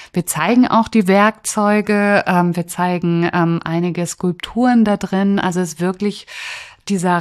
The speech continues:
Raum, in dem er eben gelebt und gearbeitet hat, ähm, soll wirklich, ähm, für die Besuchenden dann auch in dieser Wichtigkeit auch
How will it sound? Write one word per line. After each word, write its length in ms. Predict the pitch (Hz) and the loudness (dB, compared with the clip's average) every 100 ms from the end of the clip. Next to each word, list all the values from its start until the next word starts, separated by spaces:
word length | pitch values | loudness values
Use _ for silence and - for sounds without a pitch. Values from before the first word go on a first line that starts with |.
| 170 | 2
Raum, 400 | 165 185 208 214 | 2 4 2 2
in 180 | 190 180 | 0 -2
dem 220 | 185 - | -2 -2
er 160 | 185 180 | -4 -4
eben 220 | 180 175 | -2 -2
gelebt 540 | 170 170 185 196 - | -2 0 0 -2 -4
und 180 | - 175 | -6 -4
gearbeitet 720 | - - 170 185 185 185 - | -6 -4 -4 -4 -4 -6 -6
hat, 480 | 175 175 - - - - | -4 -4 -4 -8 -6 -6
ähm, 360 | 170 165 170 - | -2 -2 -2 -4
soll 340 | 160 165 156 | -6 -6 -6
wirklich, 560 | 160 - 180 175 - - | -8 -6 -6 -6 -8 -10
ähm, 380 | 165 156 160 156 - - - - - - | -4 -2 -2 -6 -12 -20 -20 -20 -20 -18
für 240 | - 180 | -4 -2
die 120 | 175 | -2
Besuchenden 720 | 165 151 180 165 190 175 170 | -4 -2 -4 -4 -4 -2 -2
dann 240 | 165 160 165 | -2 -2 -4
auch 540 | 156 156 160 160 - - | -4 -6 -6 -10 -14 -4
in 300 | 202 214 214 | 4 8 8
dieser 480 | 202 202 175 170 170 | 6 2 4 2 2
Wichtigkeit 960 | 165 190 202 226 - - 170 170 - - | 2 2 2 -2 -4 -4 -2 -2 -2 -4
auch 460 | 160 156 156 - | -2 -2 -4 -6